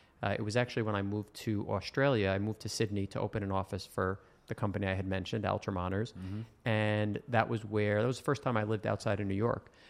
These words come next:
Speaker 1: Uh, so spending time there, living on the beach, I just had a lot of space. Started
Speaker 2: Mm-hmm.
Speaker 1: reading, doing yoga all the time, and that's when I found meditation, and it really changed my life.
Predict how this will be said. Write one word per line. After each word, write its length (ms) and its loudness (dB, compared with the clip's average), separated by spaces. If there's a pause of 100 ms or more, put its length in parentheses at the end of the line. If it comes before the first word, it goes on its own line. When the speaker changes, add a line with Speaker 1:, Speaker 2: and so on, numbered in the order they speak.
(180)
Speaker 1:
Uh, 400 0
so 600 0
spending 420 0
time 300 0
there, 200 2
living 300 -2
on 100 2
the 60 0
beach, 400 -6
I 40 -6
just 140 -10
had 100 -2
a 40 0
lot 300 0
of 80 -2
space. 560 -4
Started 320 -2
Speaker 2:
Mm-hmm. 80 -2
Speaker 1:
reading, 380 2
doing 260 -2
yoga 240 2
all 140 4
the 100 -4
time, 360 -2
and 80 -2
that's 160 -4
when 120 -2
I 60 0
found 260 -2
meditation, 540 -4
and 120 -2
it 60 -6
really 200 -2
changed 320 -6
my 120 -2
life. 220 -2